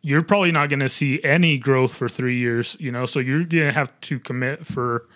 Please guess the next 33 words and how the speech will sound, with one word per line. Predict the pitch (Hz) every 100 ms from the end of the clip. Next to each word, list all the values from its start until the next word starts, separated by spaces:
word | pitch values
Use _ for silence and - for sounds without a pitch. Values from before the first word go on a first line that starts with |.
| _
three | _ 147 139
years | 135 135 135 127
before. | - 131 131 - 131 135 135 - - -
And | 143 147 151 185
if | 156
you're | 151
doing | 139 170 160
a | 139
really | 147 156
good | 147 143
job | 127 135 147
and | 147
you | 139
do | 127 139 139 175
a, | 143 147 160
a | 123 - _ -
excellent | 151 - 156 147 139
job | 131 139 135
at | 131
preparing, | 139 - 135 180 208 - - -
yeah, | 156 202
you're | 175 151
gonna | 147 139
see | -
a | 147
lot | 139 143 - 160
more | 139
results | 135 123 123 139 -
a |
lot | 135 127 -
sooner | - 127 170
than | 202 220
that. | 220 -